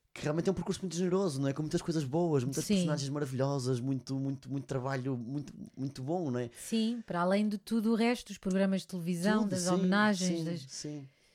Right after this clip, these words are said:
Speaker 2: são, olha, eu faço este ano quarenta anos de carreira.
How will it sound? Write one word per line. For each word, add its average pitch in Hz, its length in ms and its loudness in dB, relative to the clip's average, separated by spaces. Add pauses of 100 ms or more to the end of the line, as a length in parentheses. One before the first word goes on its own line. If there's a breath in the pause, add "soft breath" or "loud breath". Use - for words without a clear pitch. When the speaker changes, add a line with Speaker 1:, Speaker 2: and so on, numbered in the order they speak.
Speaker 2:
são, 202 680 -2 (480)
olha, 170 180 0
eu 165 80 0
faço 208 380 0
este 190 340 0
ano 180 420 4 (380)
quarenta 190 480 2
anos 180 300 0
de - 60 -18
carreira. 143 580 -4